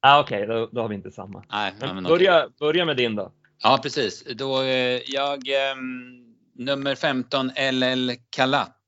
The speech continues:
Speaker 2: Eh, hon satt fast i ett, eh, ganska vettigt gäng senast. Hade varit ifrån lite innan och, eh, jag har sett tidigare att den har gjort, eh, ja, men hyggliga prestationer i ganska kvalificerat m-, motstånd. Nu är det ju breddlopp. Hon har ju spår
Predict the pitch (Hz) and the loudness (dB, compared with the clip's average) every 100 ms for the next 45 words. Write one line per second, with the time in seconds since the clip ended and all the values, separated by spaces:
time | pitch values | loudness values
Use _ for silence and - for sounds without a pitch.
0 | - 101 101 104 104 101 123 117 113 113 | -8 -4 -4 -4 -6 -8 -8 -6 -4 -4
1 | 117 - 123 - 156 127 - - 113 104 | -6 -6 -8 -4 -4 -4 -8 -6 -4 -6
2 | _ 120 113 113 110 110 117 107 - 139 | _ -4 -2 -2 -4 -6 -6 -6 -4 -2
3 | 110 - - - 107 98 95 107 95 104 | -2 -4 -8 -2 0 0 -2 -4 -2 -2
4 | 104 101 98 101 95 117 110 90 - 95 | -4 -6 -4 -6 -6 -6 -6 -6 -6 -6
5 | 95 104 101 92 90 - 98 95 - - | -4 -2 -2 -4 -8 -8 -6 -8 -14 -6
6 | 113 120 151 - 147 127 151 135 113 127 | -2 0 0 2 2 4 4 2 2 2
7 | 131 123 120 117 - - 117 - - - | 4 2 2 -4 -8 -10 -10 -10 -14 -20
8 | - 113 127 135 151 127 180 165 139 120 | -8 0 2 2 0 4 6 6 4 -2
9 | 117 147 139 131 113 110 110 135 117 107 | -2 -2 0 0 0 -2 0 0 0 -2
10 | 151 131 120 101 98 98 92 95 104 98 | -4 0 0 0 0 0 0 -6 -6 -8
11 | 85 98 117 131 117 110 110 98 98 95 | -10 -8 -2 -2 0 2 2 2 0 0
12 | 110 127 135 123 - 120 | 0 2 0 -2 2 2